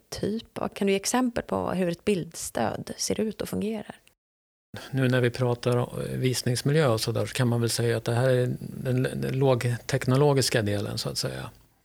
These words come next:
Speaker 2: Där vi gör, eh, scheman på olika sätt. Eh, med bilder. Vi pratar ju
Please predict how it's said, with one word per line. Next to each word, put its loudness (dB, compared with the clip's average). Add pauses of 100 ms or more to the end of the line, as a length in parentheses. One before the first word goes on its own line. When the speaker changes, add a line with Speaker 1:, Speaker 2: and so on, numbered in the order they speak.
(320)
Speaker 2:
Där -2
vi -2
gör, 2 (120)
eh, -6 (800)
scheman 0 (300)
på 0
olika 2
sätt. -4 (800)
Eh, 0
med 2
bilder. 4
Vi 2
pratar 0
ju 0